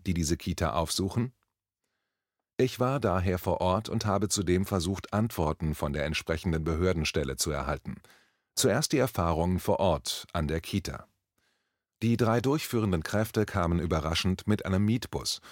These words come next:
Sehr freundlich lehnten sie jegliche Beantwortung von Fragen ab. Ein Mann und eine Frau waren offensichtlich Militärpersonal,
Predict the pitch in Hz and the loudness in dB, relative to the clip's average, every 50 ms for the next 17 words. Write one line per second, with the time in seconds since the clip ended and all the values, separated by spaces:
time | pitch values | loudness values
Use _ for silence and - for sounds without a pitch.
0 | - _ _ _ _ _ - 90 107 120 113 - 95 87 90 90 - 120 117 - | -20 _ _ _ _ _ -2 0 2 2 2 2 0 0 0 0 0 -2 -2 2
1 | 95 85 90 92 - 110 98 92 90 78 78 80 - - 82 - 78 80 80 - | 2 2 2 2 0 -2 0 0 0 0 0 0 -2 -4 -4 -4 -2 -2 -2 0
2 | 82 80 - - 80 76 - 80 78 80 - 92 85 - - 82 73 71 71 78 | -2 -2 0 0 -2 0 0 -2 -2 -2 0 -2 -2 -2 -2 -2 -2 -2 0 -2
3 | 87 87 - 92 - - - _ _ _ _ _ _ _ _ _ _ _ _ _ | -2 -2 -2 -4 -4 -6 -10 _ _ _ _ _ _ _ _ _ _ _ _ _
4 | _ - 113 117 117 117 120 120 135 160 - - 117 104 - 90 90 80 78 - | _ 0 2 2 2 4 2 2 0 0 2 2 0 2 2 0 0 0 0 -2
5 | - 95 92 107 113 101 85 80 85 90 - 80 82 - 98 85 85 85 - - | -2 0 2 2 2 2 2 2 0 0 0 -2 -2 0 0 0 0 -2 -4 -6
6 | 90 - - 95 82 90 - - - 110 113 113 - 87 82 80 73 80 78 76 | -6 -2 0 0 0 0 0 2 2 2 2 2 2 2 2 2 2 2 2 0
7 | 73 71 71 65 | 0 0 -2 -4